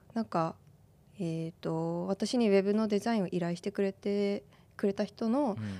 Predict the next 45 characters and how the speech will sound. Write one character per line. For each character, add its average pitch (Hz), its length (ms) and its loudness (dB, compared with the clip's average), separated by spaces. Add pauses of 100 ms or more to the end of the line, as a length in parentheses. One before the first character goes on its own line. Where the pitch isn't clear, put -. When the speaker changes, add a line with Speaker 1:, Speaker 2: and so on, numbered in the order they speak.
(140)
Speaker 1:
ウ 202 40 4
ェ 202 60 6
ブ 196 120 0
の 196 100 -2
キ 240 240 0
ー - 20 0
ビ 254 140 0
ジ 233 100 0
ュ 196 60 2
ア 180 80 0
ル 175 340 -2
に、 208 340 0 (500)
な 208 80 -6
ん - 20 -8
か、 - 100 -8
陶 311 260 4
器 - 380 -4 (100)
で 190 340 0
キ 202 100 -4
ャ - 20 2
ラ 202 120 2
ク - 120 -18
タ 262 280 2
ー 254 60 -4
作 - 240 -10
っ 254 40 -6
て 190 640 0 (400)
載 185 100 -2
せ 190 140 -6
た 208 120 0
ら 180 100 -2
可 175 220 -4
愛 180 360 0
い 170 40 -4
よ 156 120 -4
ね 170 140 -4
み 170 100 -8
た 175 100 -10
い 165 40 -12
に 165 40 -12
な 175 80 -8
っ - 20 -10
て、 285 280 2
Speaker 2:
う - 20 0
ん。 196 60 -8